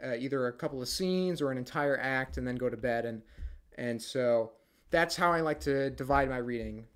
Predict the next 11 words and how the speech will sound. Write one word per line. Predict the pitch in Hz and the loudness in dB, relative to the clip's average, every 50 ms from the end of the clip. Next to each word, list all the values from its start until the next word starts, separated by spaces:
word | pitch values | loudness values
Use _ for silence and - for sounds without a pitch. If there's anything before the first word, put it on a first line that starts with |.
| - _ - - 220 _ _ _ | -20 _ -20 -20 -20 _ _ _
Fiction | - - 180 165 - - - 190 | -2 2 2 4 4 4 2 2
in | 185 180 | 2 2
the | |
morning, | 170 165 156 151 151 151 151 151 156 151 | 2 2 2 2 2 0 0 -2 -2 0
nonfiction | 147 147 147 147 - - 160 151 - - 156 151 | 0 0 0 0 0 0 0 0 0 -2 -2 -2
in | 143 139 | -2 -2
the | 139 135 - 143 | -4 -4 -4 -4
evening, | 143 135 147 151 147 143 143 135 131 - _ _ _ _ _ _ _ | -4 -4 -4 -4 -4 -4 -4 -6 -8 -12 _ _ _ _ _ _ _
and | - 139 131 127 123 | -4 -2 0 2 2
then | 127 127 127 127 127 127 127 117 | 4 4 4 4 2 2 2 2
the, | 127 127 127 127 123 123 120 | 4 4 4 4 4 2 0